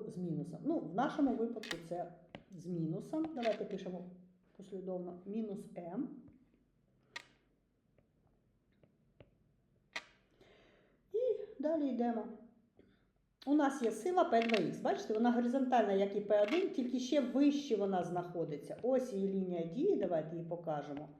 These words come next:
Ось вона, лінія дії. І від неї треба попасти на точку А. Тобто перпендикуляр ось, це два і чотири, тобто шість, оце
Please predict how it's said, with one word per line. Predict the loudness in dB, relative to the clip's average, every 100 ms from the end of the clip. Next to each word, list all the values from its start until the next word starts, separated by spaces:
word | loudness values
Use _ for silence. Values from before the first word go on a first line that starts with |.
| -20 -20 -20 -16 -6
Ось | -4 -4 -6
вона, | -8 -8 -12 -18 -20 -20 -12
лінія | -6 -4 -2 -2 -2
дії. | -4 -6 -4 -2 -4 -6 -14 -18 -6
І | 0
від | 2 6
неї | 6 8 6
треба | 6 4 4
попасти | 2 2 2 2 2 -2 -2 -4 -4 -12 -20 _
на | 0 0
точку | 2 -2 -2 0
А. | 2 2
Тобто | 0 -4 -4
перпендикуляр | -4 -2 0 0 4 4 4 2
ось, | 2 0 -6 -6
це | -2
два | -2 0 0 0 -2
і | -2
чотири, | -2 -2 -2 0 0 -4
тобто | -6 -6
шість, | -6 -4 -4 -4 -6
оце | -10 -6 -8